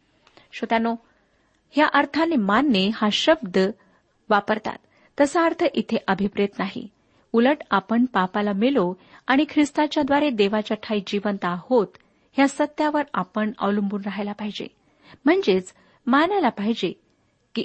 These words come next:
एकोणीसशे वर्षांपूर्वी योसेफाच्या कबरेत आपल्यातला जुना मनुष्य मरून पडला आणि ज्यावेळी ख्रिस्त मृतातून जिवंत झाला,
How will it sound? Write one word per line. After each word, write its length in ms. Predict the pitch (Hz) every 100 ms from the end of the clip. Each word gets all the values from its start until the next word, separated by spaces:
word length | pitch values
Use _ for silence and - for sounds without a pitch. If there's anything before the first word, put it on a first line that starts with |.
| -
एकोणीसशे 680 | 254 285 285 294 - 269 269
वर्षांपूर्वी 840 | 208 185 - 185 185 247 233 175 - _ _ _ _ -
योसेफाच्या 880 | 226 226 247 240 233 226 - 226 226 -
कबरेत 480 | 202 202 220 220 - _ -
आपल्यातला 560 | 202 220 226 220 214 202
जुना 380 | - 226 247
मनुष्य 440 | 240 240 277 - 202
मरून 260 | 190 202
पडला 280 | 196 190 185 - _ _ _ - - -
आणि 160 | 277 277
ज्यावेळी 300 | 294 302 330
ख्रिस्त 300 | - 294 -
मृतातून 540 | 269 254 - 262 262 226
जिवंत 420 | - 233 320 392 226
झाला, 320 | - 202 185